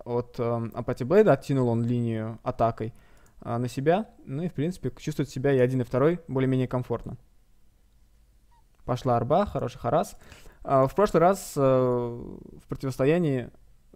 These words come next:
на прошлом финале, э, я говорил, что имеет смысл там максить Сайленс. Так и оказалось. Действительно, так и оказалось. Э, игроки потом это поняли, начали максить Сайленс. Здесь, я так понимаю, будет арба в один, или, или как этот билд, был билд у Рафа,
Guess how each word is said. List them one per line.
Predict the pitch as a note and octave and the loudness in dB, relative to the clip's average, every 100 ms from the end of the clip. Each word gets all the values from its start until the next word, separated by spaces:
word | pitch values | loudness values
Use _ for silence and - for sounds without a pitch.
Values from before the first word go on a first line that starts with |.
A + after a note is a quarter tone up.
| - - | -20 -6
на | D#3 | -2
прошлом | D3+ C3+ A#2+ | 0 0 -2
финале, | C#3 F#3+ D#3 - | 0 2 0 -4
э, | - C3+ B2+ | -8 -4 -2
я | C3 D#3+ E3+ | 0 0 0
говорил, | B2+ C3+ D#3 D#3+ | 0 0 2 0
что | - - C3 B2 A2+ C#3 - - - _ - _ _ _ - - | -4 -2 0 2 0 -8 -18 -20 -20 _ -20 _ _ _ -20 -6
имеет | D3+ D3+ C3 | 2 4 4
смысл | D3 C#3 C3 | 2 -2 -2
там | A#2+ A#2+ | -2 -4
максить | A#2 B2+ B2+ A#2+ - | -4 -6 -6 -10 -6
Сайленс. | - G3 A3+ - | 2 4 4 0
Так | G3 | 2
и | |
оказалось. | G3 F3 D#3 A2+ G2+ | 4 4 4 2 0
Действительно, | - C3 D#3 C#3+ | -12 -10 -6 -2
так | C#3 - | -2 -2
и | |
оказалось. | - C3+ E3 A3 F#3+ - - | -2 0 2 2 0 -4 -6
Э, | C#3+ C3 B2+ B2 A#2+ B2 - G#2 | -2 0 0 -2 -6 -10 -14 -14
игроки | - D3 D#3 | 0 2 2
потом | D3 C3 | -2 -2
это | C3 C#3 | -2 -2
поняли, | G3 A3 G3 F3+ - - - | 0 2 2 0 -4 -20 -4
начали | C#3 - C3+ | -2 0 0
максить | C3 B2+ A#2+ | 0 -2 0
Сайленс. | E3 G3+ C#3 | 2 2 0
Здесь, | D3+ - | -4 -6
я | |
так | - | -8
понимаю, | B2+ B2+ D#3+ C#3+ - - - - - | -6 -2 -2 -2 -4 -14 -20 -20 -10
будет | C#3 C#3+ C#3+ | -2 2 6
арба | C#3+ D3 | 8 8
в | C3 | 8
один, | B2+ E3 G#3 G#3+ | 4 4 2 2
или, | D#3+ D3+ C#3+ - D3 | 4 6 6 2 0
или | E3+ | 2
как | E3 D#3+ | 4 2
этот | D#3 C#3+ | 2 0
билд, | C#3+ D3+ C#3 C3+ C3+ | 2 2 2 -2 -4
был | C#3+ D3 | 0 0
билд | D3+ D3 C#3 | 2 0 0
у | C3+ C3 | -2 2
Рафа, | D3+ G#3 A3 G3 | 2 2 2 0